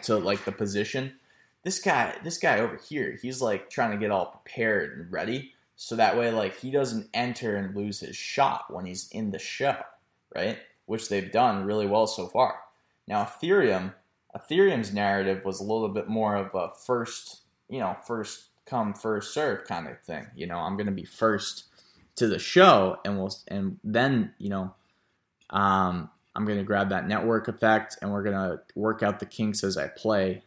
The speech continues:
the game." Whereas Cardano's kinks have been worked out for the next fifty years, it seems. It seems every problem that Ethereum's gonna run into, Cardano's thought about.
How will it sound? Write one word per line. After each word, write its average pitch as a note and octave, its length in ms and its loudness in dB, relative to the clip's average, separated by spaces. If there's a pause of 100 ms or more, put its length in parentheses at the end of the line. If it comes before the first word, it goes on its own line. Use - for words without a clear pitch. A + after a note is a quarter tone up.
(140)
the F#2+ 100 -4
game." F2 460 -8 (460)
Whereas G#2 220 2
Cardano's A#2 720 6
kinks A2+ 460 0
have F#2+ 100 -6
been G2+ 160 2
worked G2+ 300 2
out G#2 400 4 (180)
for G2+ 240 -4
the F#2+ 180 -6 (200)
next G#2+ 300 -4
fifty A#2 300 0
years, A#2 360 10
it - 160 -4
seems. - 360 -10
It - 120 -8
seems A2 240 0
every A2+ 200 4
problem A#2+ 420 6
that G#2 120 2
Ethereum's G#2+ 420 0
gonna G#2+ 200 0
run B2 180 4
into, G#2+ 320 -2
Cardano's A2 560 2
thought B2 220 6
about. G#2 300 0